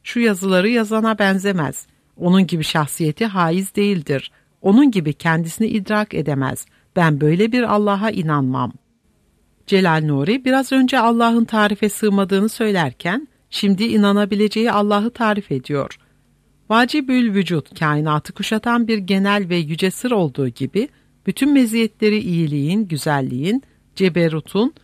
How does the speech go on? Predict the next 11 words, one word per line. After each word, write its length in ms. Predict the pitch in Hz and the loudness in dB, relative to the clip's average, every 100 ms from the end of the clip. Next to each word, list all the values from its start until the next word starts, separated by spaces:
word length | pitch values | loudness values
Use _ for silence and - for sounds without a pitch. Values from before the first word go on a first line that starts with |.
| _ _ _ | _ _ _
büyüklüğün 560 | 196 240 247 247 277 254 | 2 2 2 2 4 4
ve 160 | 233 | 2
fikrimizin 640 | 226 208 - 220 202 208 196 | 0 -6 -2 0 0 0 -2
kuşatamayacağı 840 | - 185 180 240 233 185 165 160 | -4 -6 -2 0 0 0 -2 -2
meçhul 320 | 156 151 - | -2 -4 -6
sıfatların, 760 | 208 156 143 127 - 131 170 277 - _ _ - | -6 -6 -6 -8 -6 -6 -4 -4 -8 _ _ -12
sırf 360 | - 262 - | -4 -4 -2
mahz 400 | 233 208 196 - - | -2 0 -2 -4 -6
adaletin, 760 | 143 147 135 131 - - 233 - _ _ - | -4 -2 -2 -4 -6 -2 -2 -4 _ _ -8
mutlak 360 | 190 190 170 | -4 0 0
merhamet, 720 | 170 151 139 151 180 262 - | 0 -2 -2 -2 -2 -4 -8